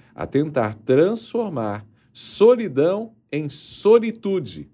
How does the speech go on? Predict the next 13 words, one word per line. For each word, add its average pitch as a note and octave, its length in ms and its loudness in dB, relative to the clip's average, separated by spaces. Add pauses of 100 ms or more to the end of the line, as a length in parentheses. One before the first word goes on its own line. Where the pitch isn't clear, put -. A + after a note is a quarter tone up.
(600)
Este D#3+ 400 -2
é - 20 0
o F#3+ 120 -4
caminho D3+ 420 -4
pra G2 180 -4
fortalecer G#2+ 760 -2
a G#2 60 0
sua G#2 300 0
dependência, C3+ 1080 -2 (200)
ou - 80 -4
melhor, G2+ 320 4
a G#2 60 -2
sua C3 400 0